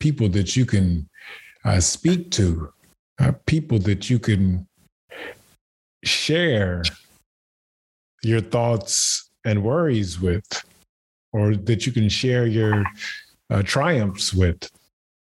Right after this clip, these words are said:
And so it's important to, to have, uh, people,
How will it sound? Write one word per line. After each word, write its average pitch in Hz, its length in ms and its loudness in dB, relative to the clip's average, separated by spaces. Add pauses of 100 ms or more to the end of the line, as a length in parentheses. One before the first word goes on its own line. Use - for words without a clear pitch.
(400)
And 110 160 0
so 113 200 2
it's 107 180 -2
important 113 720 0
to, 98 480 2 (1200)
to 110 120 0
have, 113 640 0 (140)
uh, 107 140 2
people, 98 680 0